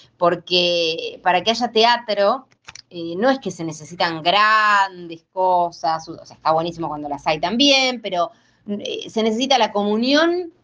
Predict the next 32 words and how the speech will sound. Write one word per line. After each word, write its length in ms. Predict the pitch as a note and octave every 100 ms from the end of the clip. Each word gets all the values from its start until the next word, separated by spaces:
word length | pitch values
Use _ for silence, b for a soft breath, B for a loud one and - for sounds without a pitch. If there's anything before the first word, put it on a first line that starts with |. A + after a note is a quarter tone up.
| -
entre 520 | F#3+ G3 F#3+ F#3+ -
el 60 | F3+
espectador 800 | F3+ F3 - E3+ G3 B3+ D#4+ D#4 _ _
y 120 | F#3
el 100 | E3+
actor, 500 | D#3 - D4+ C4+ G3 G3+ G#3 b b b b b _ _
y 480 | E4 E4+ D#4+ E4 - _ _ _ - _ _ _ _ _ _ -
eso 380 | F4+ - G#4 -
es 160 | A#3
teatro, 400 | A#3+ F#3 C3+ D3+
¿no? 120 | D#3 C4
Desde 160 | A#3+
los 120 | F3+ F#3+
griegos 300 | B3+ C4 -
para 200 | G3+ F#3+
acá 440 | F#3+ B3 D#4 - -
es 180 | F#3
un 80 | G3
hecho 380 | F#3+ G3+ G3 -
único 540 | B3+ C#4+ D4+ C#4+ C#4 -
e 80 | F3+
irrepetible, 920 | F3 D#3+ D#3 F3 A#3 C4+ B3+ A#3+ C#4+ b b _ _ _
en 280 | F3+ F3+ F3+
vivo, 560 | C4 C4+ A3+ G#3 A#3+ -
por 160 | D#3+
eso 240 | F3 - E3+
es 180 | F#3
el, 160 | - E3
el, 140 | E3+ D#3+
el 120 | E3
verdadero 500 | D#3+ D#3+ E3 A#3+ B3
teatro, 680 | F#3+ G#3+ G#3+ F#3 F3+ A3